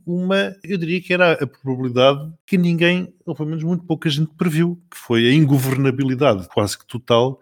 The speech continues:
de Espanha. O que é certo é que, face àqueles resultados, muitos dos analistas e muitos dos meios de comunicação, até internacionais,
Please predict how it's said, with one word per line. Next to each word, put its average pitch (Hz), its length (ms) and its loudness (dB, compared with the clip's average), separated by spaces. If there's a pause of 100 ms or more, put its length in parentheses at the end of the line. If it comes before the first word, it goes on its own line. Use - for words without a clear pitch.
de - 80 -16
Espanha. 143 440 -2 (160)
O 196 140 -2
que 208 80 2
é 208 60 4
certo 180 260 0
é 127 60 2
que, 117 560 0
face 113 720 -4
àqueles 110 380 -8
resultados, 147 1080 -4 (120)
muitos 156 800 -2
dos 117 140 -6
analistas 120 720 -2
e 104 40 -4
muitos 101 480 -6
dos 92 280 -10
meios 107 200 -2
de - 80 -16
comunicação, 95 720 -8
até 95 160 -2
internacionais, 98 880 -4